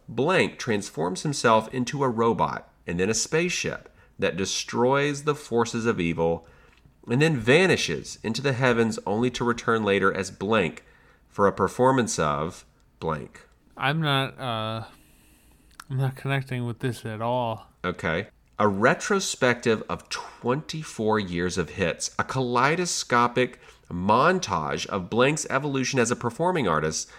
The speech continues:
Speaker 1: from his first moments on stage right up to the present day. Badder is a lighthearted new version of the stunning Bad clip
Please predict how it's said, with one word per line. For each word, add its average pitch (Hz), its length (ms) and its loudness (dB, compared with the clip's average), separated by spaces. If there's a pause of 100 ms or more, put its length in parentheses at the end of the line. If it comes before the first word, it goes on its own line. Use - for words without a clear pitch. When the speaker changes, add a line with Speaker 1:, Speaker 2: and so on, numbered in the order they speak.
(120)
Speaker 1:
from 98 180 -2
his 87 140 -4
first 156 420 2
moments 127 400 4
on 85 140 -2
stage 117 560 2 (320)
right 87 280 0
up 90 120 -2
to - 80 -12
the 92 80 -2
present 82 400 -4
day. 87 420 0 (640)
Badder 101 920 2 (320)
is 90 300 2
a 90 140 0
lighthearted 104 880 2
new 110 260 0
version 87 340 0
of 87 120 0
the 87 80 -4
stunning 120 560 0 (160)
Bad 98 800 0 (840)
clip - 440 -2